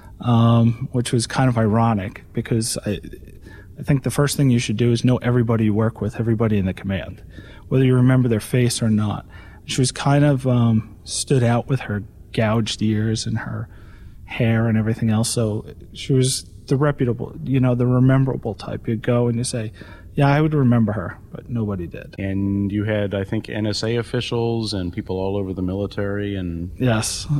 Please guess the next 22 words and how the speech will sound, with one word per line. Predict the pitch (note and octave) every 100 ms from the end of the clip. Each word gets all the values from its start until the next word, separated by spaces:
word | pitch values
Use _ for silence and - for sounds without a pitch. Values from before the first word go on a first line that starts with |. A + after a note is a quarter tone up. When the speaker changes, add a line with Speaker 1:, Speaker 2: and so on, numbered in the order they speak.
| A2+
Speaker 1:
I | - C#3
had | C3 A#2+
people | C#3+ C3+ C3+
all | C3+ C3+
over | C3+
the | C3+
military, | B2+ C3 B2+ B2+ B2+ B2+ B2
Joint | A2 B2+ B2
Chiefs | C3 B2
of | B2
Staff, | - B2 A#2+ A#2
House | - B2 B2 - - -
Chairman, | - D3 C3+ C3+ C3 B2+ B2+ A#2+ - A#2 -
uh, | C3 A#2 A2+ A2 A2 - - - - -
Chief | - C#3
of | C3+
Staff | - C#3 C3
of | C3
the |
House | B2 B2+ -
of | C3
Reps, | B2+ B2 - - -